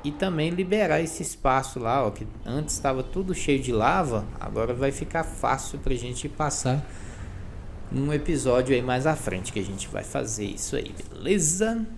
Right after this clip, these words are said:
Bacana. Bom, daqui a pouco a doença vai tá fazendo efeito na gente.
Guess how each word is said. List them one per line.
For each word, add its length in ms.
Bacana. 1300
Bom, 160
daqui 240
a 80
pouco 280
a 20
doença 500
vai 180
tá 300
fazendo 400
efeito 400
na 160
gente. 560